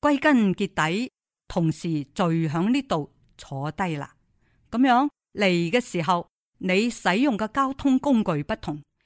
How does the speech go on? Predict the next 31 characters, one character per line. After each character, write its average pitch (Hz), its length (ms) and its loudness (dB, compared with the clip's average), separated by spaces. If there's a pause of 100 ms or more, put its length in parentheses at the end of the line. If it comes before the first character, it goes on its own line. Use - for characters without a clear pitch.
(160)
就 175 280 -2
相 277 340 4
當 269 220 6
於 262 200 0 (220)
你 185 220 2
學 165 280 -4
法 180 320 -4 (140)
不 254 100 0
同 135 240 -6 (300)
一 240 80 -4
樣 156 500 -2
嘅。 170 140 -4 (720)
但 196 140 2
係 190 220 2 (300)
歸 302 280 4
元 165 360 0 (180)
無 170 260 0
二 185 340 0
路， 175 260 0 (440)
走 208 220 4
到 247 220 4
呢 302 160 2
度 185 300 0 (160)
冇 170 280 0
第 208 140 -2
二 165 260 -2
條 151 260 -8
路 151 200 -4
嘅， 151 200 -4 (500)
就 151 160 -6
係 143 340 -8